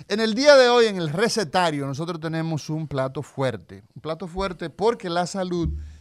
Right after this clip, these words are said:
que tiene que ver con componentes sociales, tiene que ver con componentes físicos, mentales.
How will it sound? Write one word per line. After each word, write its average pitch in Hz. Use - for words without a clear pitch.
que 147
tiene 170
que 202
ver 196
con 180
componentes 156
sociales, 170
tiene 143
que 160
ver 156
con 147
componentes 135
físicos, 143
mentales. 123